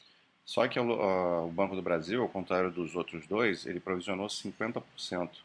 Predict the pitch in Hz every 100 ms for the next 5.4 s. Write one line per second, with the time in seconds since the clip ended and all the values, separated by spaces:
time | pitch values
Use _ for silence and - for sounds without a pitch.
0 | _ - - - - _ _ - - 92
1 | 92 95 - - 78 78 - 90 85 85
2 | 80 - 98 104 98 98 - 90 90 90
3 | - _ _ _ _ _ _ _ _ _
4 | _ _ _ _ _ _ _ _ _ _
5 | _ - -